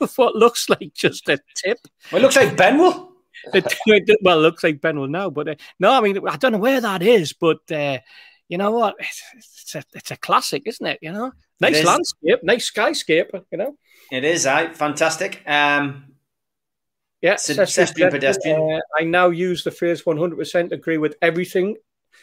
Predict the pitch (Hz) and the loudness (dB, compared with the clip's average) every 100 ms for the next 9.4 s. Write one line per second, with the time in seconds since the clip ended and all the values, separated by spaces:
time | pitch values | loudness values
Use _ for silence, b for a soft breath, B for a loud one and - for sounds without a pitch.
0 | b b - 480 _ _ _ - 156 170 | b b -18 -18 _ _ _ -2 2 4
1 | 160 160 - 175 214 180 208 208 262 _ | 2 2 2 2 2 -2 0 -2 -4 _
2 | - - 247 285 453 - _ _ _ - | -16 -8 -6 -2 -4 -4 _ _ _ -2
3 | 175 220 247 285 247 240 330 - - - | 4 4 4 4 4 4 2 -2 -14 -6
4 | - 208 214 277 254 262 226 247 226 254 | 2 4 6 6 6 6 6 4 -2 0
5 | 285 294 277 262 254 233 233 214 220 220 | 0 4 4 4 0 0 -2 0 -2 -2
6 | 156 214 170 175 190 196 185 180 180 180 | -4 -4 -4 -2 0 0 -2 -4 -2 -2
7 | 156 160 156 - 180 165 165 151 139 120 | -2 -4 -6 -4 0 4 4 2 -2 0
8 | 123 123 123 123 120 156 - 151 139 170 | 0 2 2 0 0 -2 -2 -4 0 4
9 | 233 220 196 - | 4 4 0 -2